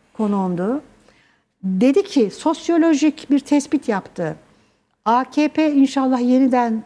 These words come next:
başım belaya girmez bu nedenle. Ama Rütük karar verdi." Tabii Şeyda'yı kınayarak söylüyorum bunu. Öyle denir mi?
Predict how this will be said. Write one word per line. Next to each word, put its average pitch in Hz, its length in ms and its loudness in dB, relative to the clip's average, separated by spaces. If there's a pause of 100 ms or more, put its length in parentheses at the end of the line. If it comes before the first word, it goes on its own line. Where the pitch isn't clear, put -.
başım 226 400 -2
belaya 220 300 0
girmez 254 420 0
bu 247 60 0
nedenle. 180 640 -2 (520)
Ama 202 260 -2
Rütük 247 400 -2
karar 269 360 0
verdi." 311 480 0 (320)
Tabii 226 280 0
Şeyda'yı 247 560 -2
kınayarak 294 560 2
söylüyorum 185 540 -2
bunu. 175 220 -4
Öyle 240 220 2 (440)
denir 269 300 2
mi? 370 260 -2